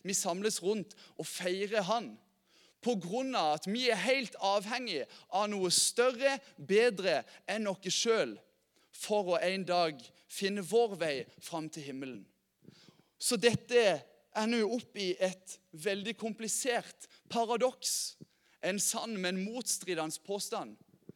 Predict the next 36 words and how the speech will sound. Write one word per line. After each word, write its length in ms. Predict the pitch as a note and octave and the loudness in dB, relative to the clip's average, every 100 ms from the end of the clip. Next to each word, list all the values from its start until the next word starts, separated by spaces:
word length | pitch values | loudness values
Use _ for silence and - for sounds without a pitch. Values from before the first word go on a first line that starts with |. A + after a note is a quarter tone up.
| _ - - | _ -20 -2
For 160 | A#3 | 0
den 240 | G#3 A3+ A#3+ | 4 2 2
tingen 460 | - C4 B3+ F#3+ E3 | -2 -2 0 -2 -2
som 300 | G#3+ F#3+ C#3+ - | -2 -2 -6 -14
gjør 380 | E3 F#3+ C4 G#3+ | -2 4 4 4
at 160 | G3 - | -2 0
vi 220 | G3+ A#3 | -6 -4
samles, 480 | G3+ G3+ G#3 A#3+ F3+ - D#3 | -2 -2 -2 0 -2 -4 -6
som 140 | G3 | -4
gjør 300 | E3 G#3+ G#3+ F3+ | 0 0 2 0
at 140 | F3+ | 0
vi 140 | G#3+ B3+ | -4 -4
feirer 400 | - G#3 G#3 G3 | 0 4 4 4
Jesus, 640 | G#3 B3+ - F#3 C#3 - - - - | 4 4 2 -2 -2 -4 -8 -16 -4
er 80 | G#3+ | -2
den 160 | G#3+ G#3+ | 0 -2
samme 320 | G3+ G3 A3+ | -2 -2 -4
tingen 400 | - A3+ A3 E3+ | -6 -6 -4 -4
som 200 | - F3+ | -4 -4
gjør 240 | E3 G3+ G#3+ - - | 0 0 0 -10 -8
at 160 | - D#3+ | -6 -2
det 140 | G3 | -2
er 80 | E3 | 2
vanskelig 560 | E3+ F#3+ - - G#3+ G3+ | 0 0 -6 -4 -4 -2
for 220 | F3 - | -2 -2
andre 460 | D#3 E3+ F#3 G#3+ D3+ - - | -4 -4 -2 -2 -2 -6 -12
å 100 | D#3 | -10
ta 200 | F3 E3+ B2+ | -8 -10 -4
del 320 | G3 A3+ F#3 A2+ - - - | 0 0 0 -6 -16 -14 -8
i 80 | D3+ | -4
det 320 | D#3 F3 C#3+ - - | -2 0 -2 -6 -10
som 240 | - E3 F3+ | -6 -4 -4
vi 140 | G#3+ | -6
har 220 | E3+ G3 | -4 -4
her. 240 | G3+ F3 - - _ _ _ _ _ _ _ _ _ _ _ _ _ _ _ _ - | -2 -4 -8 -20 _ _ _ _ _ _ _ _ _ _ _ _ _ _ _ _ -4
Så, 320 | A#3 G#3+ | 0 0